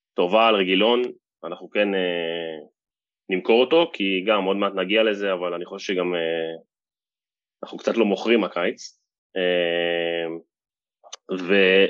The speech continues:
ואני חושב ששוב, זה, תהיה רוטציה, אני מניח שפריסיץ' במשחקים הגדולים כן יפתח, אה, אני לא רואה סרט שקונטה לא,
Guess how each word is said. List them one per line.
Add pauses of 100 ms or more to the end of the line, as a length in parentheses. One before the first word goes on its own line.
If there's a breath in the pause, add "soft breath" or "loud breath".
(140)
ואני
חושב
ששוב,
זה,
תהיה
רוטציה,
אני
מניח
שפריסיץ' (280)
במשחקים
הגדולים
כן
יפתח, (800)
אה,
אני
לא
רואה
סרט
שקונטה
לא,